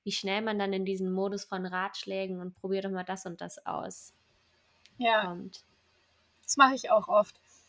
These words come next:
Speaker 2: Also,
Speaker 1: Mhm.
Speaker 2: gerade wenn wir jetzt das Beispiel haben, irgendwie mit Freundinnen oder so, dann unterhält man sich und dann ist man gleich so, „Aber mach doch mal das und das.“ Und ich hab's aber andersrum ja auch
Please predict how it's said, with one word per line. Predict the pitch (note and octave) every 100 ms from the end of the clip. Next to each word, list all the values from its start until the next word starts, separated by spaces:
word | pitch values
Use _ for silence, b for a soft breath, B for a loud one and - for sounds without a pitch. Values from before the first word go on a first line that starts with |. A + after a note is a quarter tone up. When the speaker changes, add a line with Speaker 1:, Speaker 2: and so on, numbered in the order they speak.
| b -
Speaker 2:
Also, | G#3+ G#3+ G3 G#3
Speaker 1:
Mhm. | G3 F#3+ F#3+ G#3
Speaker 2:
gerade | - G#3+ G#3
wenn | G#3+
wir | G#3
jetzt | -
das | G3+
Beispiel | - G3+ G#3+ G3+
haben, | G3+ G3+ G3
irgendwie | G#3 G3+ G3+ G3 G3 G3+
mit | F#3+ -
Freundinnen | - G#3+ G#3 G#3+ G#3+ G#3
oder | G#3 G3+
so, | G#3
dann | G3+ G#3
unterhält | G3+ G3+ G#3
man | G#3
sich | G3+ G3
und | G3+
dann | G3+
ist | -
man | G#3+
gleich | G#3 G3+
so, | -
„Aber | G#3+ G#3+ B3
mach | C4+ C4
doch | B3+
mal | B3+
das | C4+ C4+
und | G#3
das.“ | G#3 G3+ - b b b -
Und | A#3
ich | C4+
hab's | - -
aber | A3+ G#3
andersrum | G#3+ A#3+ - A3+
ja | G3+ G3
auch | B3 -